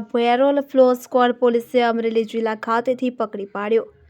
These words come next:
વડોદરાના કરજણ પોલીસ મથકના બે ગુનામાં સંડોવાયેલા અને છેલ્લા પાંચ વર્ષથી નાસ્તા ફરતા આરોપીને વડોદરા ગ્રામ્ય જિલ્લા પેરોલ ફ્લો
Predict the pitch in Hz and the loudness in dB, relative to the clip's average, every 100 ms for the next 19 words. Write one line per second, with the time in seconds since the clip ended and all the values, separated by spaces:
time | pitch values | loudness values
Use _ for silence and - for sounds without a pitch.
0 | _ _ _ _ 262 294 311 311 311 311 | _ _ _ _ 4 4 6 4 4 4
1 | 285 262 277 269 262 254 247 254 254 240 | 2 2 2 4 2 2 -2 -2 -2 0
2 | 240 233 226 226 226 226 226 226 226 226 | 2 2 0 -2 -4 -4 -4 -2 -2 -2
3 | 226 226 233 233 240 233 254 294 330 330 | -2 -2 -4 -4 -6 -2 -2 -2 -2 -4
4 | 330 330 311 294 311 302 285 285 277 269 | -2 -2 -2 -2 -2 -2 0 2 2 0
5 | 277 262 254 240 247 233 233 226 226 226 | 0 0 0 -2 -2 -4 -4 -4 -4 -4
6 | 220 214 214 208 214 214 226 | -6 -6 -6 -4 -6 -6 -6